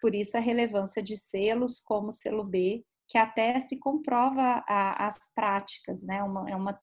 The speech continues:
uma entidade terceira olhando e certificando que a empresa de fato tem boas práticas, tanto práticas quanto modelo de negócio. Então, eu acho que tem uma, uma série de empresas que, sim, aumentaram a sua consciência,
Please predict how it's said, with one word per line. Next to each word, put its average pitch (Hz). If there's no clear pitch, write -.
uma 196
entidade 208
terceira 247
olhando 240
e 240
certificando 247
que 240
a 233
empresa 214
de 233
fato 226
tem 226
boas 202
práticas, -
tanto 269
práticas 233
quanto 254
modelo 240
de 247
negócio. 190
Então, 262
eu 240
acho 302
que 311
tem 320
uma, 311
uma 262
série 339
de 277
empresas 214
que, 202
sim, 247
aumentaram 233
a -
sua 214
consciência, 202